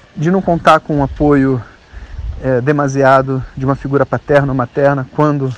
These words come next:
ela já não é mais criança. E a gente, em geral, cria isso no adolescente, mesmo antes dele ser adulto. Quando ele tá fazendo seus quinze anos, entende?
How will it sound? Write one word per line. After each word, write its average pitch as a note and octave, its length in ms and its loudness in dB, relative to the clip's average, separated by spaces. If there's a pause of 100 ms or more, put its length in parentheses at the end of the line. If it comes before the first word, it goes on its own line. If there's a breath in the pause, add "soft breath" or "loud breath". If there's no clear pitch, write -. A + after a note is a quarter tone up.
(100)
ela D3 180 2
já D#3 100 0
não D#3 80 -2
é - 20 -2
mais C3+ 180 -4
criança. C#3+ 600 -2 (840 loud breath)
E E3 80 2
a D#3+ 60 4
gente, G3 260 -2
em D#3+ 480 -4
geral, C#3 400 4
cria F3 380 2
isso C#3+ 420 -2 (460 loud breath)
no C3 140 0
adolescente, A#2+ 640 -2 (360 loud breath)
mesmo D4+ 340 2
antes E4+ 160 0
dele D4 160 0
ser - 160 0
adulto. A3 480 -4 (520 loud breath)
Quando C4+ 160 0
ele D4 100 -2
tá B3+ 160 0
fazendo G#3 340 -2
seus F3+ 200 -4
quinze G3+ 320 -2
anos, F3 380 0
entende? C#3+ 380 -2